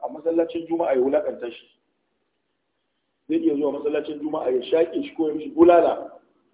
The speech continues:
Kuma ya san ba mai cetonsa sai Allah. To tun da ya san halin mutumin, in mutumin ya ce, "Zan wulaƙanta ka," to ka wulaƙantu. Kawai sai ya zauna a gida ya sallar azhar.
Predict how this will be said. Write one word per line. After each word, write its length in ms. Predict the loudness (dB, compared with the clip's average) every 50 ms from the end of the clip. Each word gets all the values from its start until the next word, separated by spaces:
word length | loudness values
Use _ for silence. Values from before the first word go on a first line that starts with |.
| _ _ _ _ _ _ _ _ _ _ _ _ _ _ _ _ _ _ _ _ -6
Kuma 120 | -4 -2
ya 120 | -2 0
san 100 | -2 0 0
ba 120 | 0 0
mai 120 | 0 0 -2
cetonsa 520 | -4 -2 2 2 2 2 0 -4 -4 -6 -6 -4
sai 80 | 0 0
Allah. 300 | 0 0 0 -2 -6 -8 -12 _ _ _ _ _ _ _ _ _ _ _ _ _ _ _ _ _ _ _ _ _ _ _ _ _ -16
To 80 | -8
tun 140 | -6 0 4
da 80 | 4 6
ya 140 | 6 4 2
san 120 | 2 2
halin 220 | 4 4 4 4 4
mutumin, 360 | 2 -2 -2 -2 -2 -4 -4
in 60 | -2 -2
mutumin 260 | 0 0 2 2 0
ya 80 | 0 0
ce, 140 | 0 0 0
"Zan 160 | 0 0 2
wulaƙanta 540 | 2 2 2 2 2 0 -2 -2 -4 -2 -4
ka," 220 | -6 -10 -10 -14 _ _ _ _ _ _ _ _ _ _ _ _ -10
to 80 | -4
ka 120 | 2 6 6 6
wulaƙantu. 680 | 6 6 4 2 0 -6 -10 -12 -16 -18 -20 -20 -20 _ _ _ _ _ _ _ _ _ _ _ _ _ _ _ _ _ _ -4
Kawai 200 | -2 -2 0 2
sai 60 | 2 2
ya 80 | 2 2
zauna 340 | 0 0 0 0 0 -2 -2
a 80 | -2
gida 240 | 0 2 2 4 4
ya 100 | 4 4 2
sallar 260 | 2 2 0 -2 -4 -4
azhar. 260 | -8 -10 -12 -14